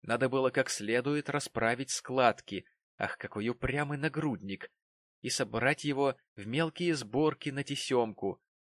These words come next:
прежде чем завязывать, и похлопать укоризненно и ласково по карманам, чтобы сидел как следует. Наконец все уладилось, а когда уладилось...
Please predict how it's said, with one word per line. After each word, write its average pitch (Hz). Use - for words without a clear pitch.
прежде 113
чем 104
завязывать, 98
и -
похлопать 131
укоризненно 131
и 123
ласково 117
по 131
карманам, 110
чтобы 110
сидел 110
как 139
следует. 107
Наконец 117
все -
уладилось, 147
а 131
когда 123
уладилось... 175